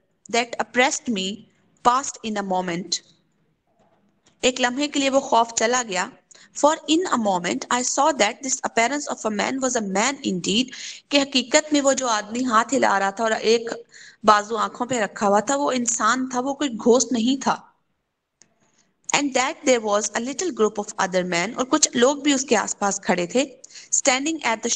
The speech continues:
short distance, to whom he seemed to be rehearsing the gesture he made, जिनको वो हाथ से इशारा कर करके gesture बना बना के दिखा रहा था।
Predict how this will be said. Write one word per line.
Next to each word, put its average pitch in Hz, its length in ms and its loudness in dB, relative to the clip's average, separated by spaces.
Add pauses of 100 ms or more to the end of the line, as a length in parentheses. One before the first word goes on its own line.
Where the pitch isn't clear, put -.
short 208 260 0
distance, 208 460 -2 (380)
to 254 140 6
whom 277 180 6
he 320 240 4
seemed 262 420 0
to 247 100 4
be 233 160 2
rehearsing 220 560 2
the 226 120 -6
gesture 220 520 -2 (140)
he 220 140 0
made, 190 300 2 (420)
जिनको 277 360 4
वो 311 140 6
हाथ 240 240 2 (140)
से 285 100 4
इशारा 254 380 2
कर 240 180 -2
करके 233 360 0
gesture 220 420 2
बना 233 260 0
बना 214 220 0
के 277 140 -2
दिखा 226 400 2
रहा 214 200 -2
था। - 180 -14